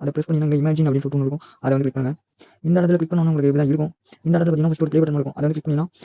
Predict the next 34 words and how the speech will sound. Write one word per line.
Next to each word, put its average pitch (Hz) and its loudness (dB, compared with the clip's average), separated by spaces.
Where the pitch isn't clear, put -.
உங்களுக்கு 156 2
தேவையான 165 4
வீடியோ 165 6
டியூரேஷன், 147 0
ஆஸ்பெக்ட் 165 -2
ரேஷியோ, 147 -2
இருக்கும் 160 0
ஃபோட்டோ 160 0
கிளிக் 143 -2
பண்ணவா, 143 0
வீடியோ 156 4
கிளிக் 143 0
பண்ணவா, 139 0
இதெல்லாம் 143 0
நீங்க 143 0
சூஸ் 151 -4
பண்ணிக்கலாம். - -8
இது 156 4
வந்து 180 4
வீடியோ 180 6
டியூரேஷன் 165 2
மட்டும் 156 0
உங்களால 143 0
திரும்ப 147 -2
திரும்ப 151 0
வந்து 143 0
மாத்த 143 -2
முடியாது, 135 -2
அது 143 2
மாத்தினா 156 0
அது 139 -2
வந்து 156 2
சப்ஸ்கிரிப்ஷன் 139 -4
கேட்பான். 147 -6